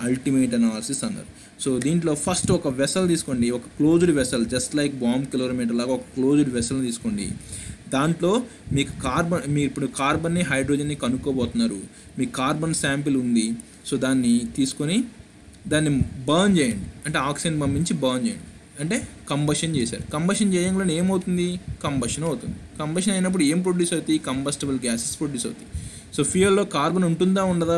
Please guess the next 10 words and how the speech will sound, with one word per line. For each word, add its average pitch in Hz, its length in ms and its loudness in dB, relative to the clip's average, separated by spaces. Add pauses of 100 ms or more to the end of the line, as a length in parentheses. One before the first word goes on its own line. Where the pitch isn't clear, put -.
(120)
ఉంటుంది. 131 360 2 (180)
carbon 147 340 -2
ఆక్సిజన్తో 151 460 -4
మండటం 139 320 -2
వల్ల 160 120 0 (500)
carbon 123 420 -2
dioxide 143 560 2
release 139 240 0
అయింది, 120 300 2 (460)
hydrogen 170 420 2